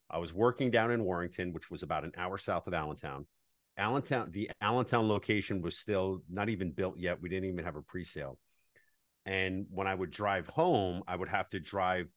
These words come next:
by the Montgomeryville location that was literally being built. Like, it, you know, it was, like, plaster wall, drywall, still, like, in, in build mode. And I'll never forget, I remember,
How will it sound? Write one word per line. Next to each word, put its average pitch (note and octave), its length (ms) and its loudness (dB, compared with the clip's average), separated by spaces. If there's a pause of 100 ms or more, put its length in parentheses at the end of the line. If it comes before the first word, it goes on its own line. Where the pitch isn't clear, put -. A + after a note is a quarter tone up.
by G2 500 4
the F2+ 80 -6
Montgomeryville F#2 800 2
location E2 640 -2
that F#2 120 0
was F2+ 160 -4
literally A2 640 4 (640)
being C3+ 380 6
built. G2 360 2
Like, F2 300 0
it, D#2+ 120 -10 (120)
you A#2+ 160 -2
know, E2+ 100 2
it D#2+ 40 -2
was, D#2 100 -8
like, D#2+ 180 -4
plaster C3 540 4
wall, B2+ 360 8
drywall, A#2 640 6
still, - 280 2
like, G#2+ 260 2
in, A2 360 0
in G#2 220 -2
build F#2+ 260 0
mode. D2 220 -6 (800)
And F2 100 -8
I'll F2+ 80 -2
never A2 240 -2
forget, F#2+ 520 0
I E2+ 100 0
remember, G2+ 640 0